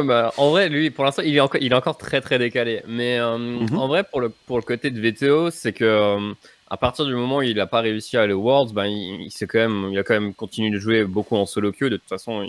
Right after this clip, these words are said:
Speaker 1: il adore et il, enfin, il adore le jeu. Et, euh, le problème qu'il a eu au bout d'un moment, c'est qu'il s'est dit, bah, en fait, sur le ladder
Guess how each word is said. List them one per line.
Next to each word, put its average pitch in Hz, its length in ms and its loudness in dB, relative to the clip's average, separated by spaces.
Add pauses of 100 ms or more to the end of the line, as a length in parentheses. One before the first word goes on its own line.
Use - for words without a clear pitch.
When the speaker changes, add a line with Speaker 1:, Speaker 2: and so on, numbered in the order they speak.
(100)
Speaker 1:
il 101 160 -6
adore 104 320 2
et 92 80 -2
il, 95 320 -6 (260)
enfin, 87 160 -8
il 95 260 -4
adore 110 340 4
le 101 100 2
jeu. 123 240 0 (400)
Et, 110 240 4
euh, 110 160 0
le 120 140 2
problème 143 300 2
qu'il 107 220 -2
a 104 80 6
eu 131 160 4
au 120 120 2
bout 104 100 -2
d'un 104 80 0
moment, 131 240 0
c'est 107 140 -10
qu'il 92 120 -18
s'est 104 140 -10
dit, 143 160 -4
bah, 107 100 -2
en 101 60 -2
fait, 143 180 -4
sur - 140 -6
le 101 80 -2
ladder 104 300 2